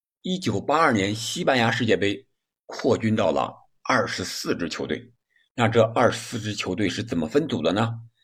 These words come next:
分组之后，各支球队的表现又是怎么样的呢？又有哪些球星、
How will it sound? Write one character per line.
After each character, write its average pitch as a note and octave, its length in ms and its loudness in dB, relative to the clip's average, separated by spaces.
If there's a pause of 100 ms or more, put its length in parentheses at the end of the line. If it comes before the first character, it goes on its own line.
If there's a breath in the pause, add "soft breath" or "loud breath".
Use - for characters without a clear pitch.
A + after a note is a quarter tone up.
(240)
分 A#2 220 2
组 D#2 160 -4
之 G#2 120 -4
后， G#2 320 0 (280 loud breath)
各 G#2 200 0
支 F#2+ 160 -6
球 - 240 -6
队 G2 120 -2
的 F#2+ 80 -4
表 - 280 2
现 G#2+ 360 -2
又 E2 100 -4
是 - 100 -8
怎 D#2 140 -4
么 - 80 -4
样 C#2+ 160 -4
的 - 80 -8
呢？ - 80 -12 (400)
又 F#2 140 -2
有 F2+ 120 2
哪 G2 300 -2
些 A2 180 2
球 G#2 240 0
星、 A#2 360 0